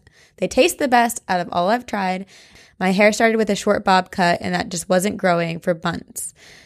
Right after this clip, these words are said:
And a year later now, my hair is past my chest.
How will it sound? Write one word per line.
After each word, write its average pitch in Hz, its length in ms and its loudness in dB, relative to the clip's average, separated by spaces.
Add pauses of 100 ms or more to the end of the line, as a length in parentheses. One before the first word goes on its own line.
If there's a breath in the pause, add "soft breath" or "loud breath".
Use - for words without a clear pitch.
(440 loud breath)
And 190 160 4
a 185 40 2
year 190 200 4
later 226 240 4
now, 208 180 2
my 208 160 0
hair 202 240 0
is 190 140 -2
past - 380 -2
my 294 120 2
chest. - 560 -2